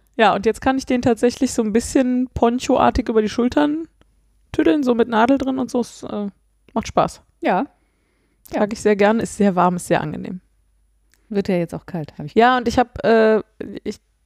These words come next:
Speaker 1: trag tatsächlich im Homeoffice irgendwie gerne nur ein T-Shirt, aber eigentlich ist mir dann immer zu kalt.
Speaker 2: Ja, ja.
Speaker 1: Und jetzt, äh, hab ich meistens irgendwie Schale, Schals da liegen,
Speaker 2: Ja, ich hab
Speaker 1: die
Speaker 2: hier
Speaker 1: ich
Speaker 2: auch
Speaker 1: dann
Speaker 2: hier
Speaker 1: über
Speaker 2: so
Speaker 1: das
Speaker 2: ein
Speaker 1: T-Shirt tragen kann.
Speaker 2: so ein Strickjäckchen über, ich hab auch ein T-Shirt an und ein Strickjäckchen drüber, aber das ist ja quasi ein Strickjäckchen.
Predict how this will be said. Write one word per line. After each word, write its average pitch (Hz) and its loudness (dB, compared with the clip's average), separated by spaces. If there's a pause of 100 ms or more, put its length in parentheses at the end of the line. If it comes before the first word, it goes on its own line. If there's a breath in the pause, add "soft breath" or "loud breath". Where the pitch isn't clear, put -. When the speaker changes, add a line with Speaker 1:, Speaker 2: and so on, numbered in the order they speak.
(120)
Speaker 1:
trag 226 0
tatsächlich 240 -2
im 202 -4
Homeoffice 247 -2
irgendwie 233 -2
gerne 220 2
nur 233 0
ein 214 -4
T-Shirt, - 0
aber 202 4
eigentlich 220 -2
ist 240 -8
mir 233 0
dann 226 2
immer 220 0
zu 226 -6
kalt. 277 -2
Speaker 2:
Ja, 277 6
ja. 302 4
Speaker 1:
Und 208 -2
jetzt, - -2
äh, 220 4
hab 220 2
ich 214 -8
meistens 233 0
irgendwie 233 -4
Schale, 247 2
Schals 226 0
da 196 2
liegen, 175 -2
Speaker 2:
Ja, - 2
ich 247 0
hab 269 0
Speaker 1:
die 196 0
Speaker 2:
hier 277 4
Speaker 1:
ich - 6
Speaker 2:
auch 254 6
Speaker 1:
dann 226 4
Speaker 2:
hier 285 6
Speaker 1:
über 214 6
Speaker 2:
so 233 4
Speaker 1:
das 233 2
Speaker 2:
ein 233 2
Speaker 1:
T-Shirt 220 2
tragen 190 0
kann. 220 -2 (120)
Speaker 2:
so 220 -4
ein 226 0
Strickjäckchen 269 0
über, 196 2
ich 214 -6
hab 269 -2
auch 294 4
ein 240 2
T-Shirt 262 2
an 269 2
und 269 4
ein 240 2
Strickjäckchen 147 -4
drüber, 147 -4
aber 175 -4
das 180 -4
ist - -4
ja 165 -2 (120)
quasi 165 0
ein 165 -2
Strickjäckchen. 165 -10